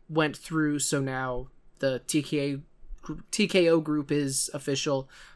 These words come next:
But instead, we're just kinda gonna talk about these shows that we watched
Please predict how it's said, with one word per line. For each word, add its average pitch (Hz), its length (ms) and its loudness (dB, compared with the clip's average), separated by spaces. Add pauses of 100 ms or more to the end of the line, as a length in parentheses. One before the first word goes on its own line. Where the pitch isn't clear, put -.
(240)
But 135 380 2
instead, 151 400 4
we're 151 60 2
just 143 160 -2
kinda 143 220 0
gonna 139 340 -2
talk 165 240 2
about 156 220 2
these 143 140 0
shows 202 380 6
that 180 140 6
we 180 80 6
watched 165 560 4